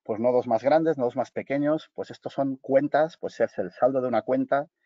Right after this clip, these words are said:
pues yo ya sé cuáles son las cuentas que tienen el saldo más grande. Es evidente, ¿no? Y, y veo cuáles son las diferencias más gordas, las que son más gordas, las que son más, más finas. Bueno, el cerebro,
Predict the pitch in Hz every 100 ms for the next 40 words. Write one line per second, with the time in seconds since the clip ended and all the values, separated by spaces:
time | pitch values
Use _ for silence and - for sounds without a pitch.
0 | _ 107 139 156 - - 98 95 98 95
1 | - 95 92 104 98 95 90 - 98 90
2 | 90 95 87 82 76 _ _ _ _ _
3 | _ _ 117 101 117 98 85 98 160 95
4 | 90 - 175 247 277 135 - 135 110 _
5 | - 120 110 104 104 110 98 - 101 82
6 | 87 - - - - 117 117 113 123 131
7 | 139 - - - - 107 104 _ _ _
8 | _ _ - _ 98 - 131 127 - _
9 | - - - _ _ 127 - _ _ -
10 | - 131 156 160 175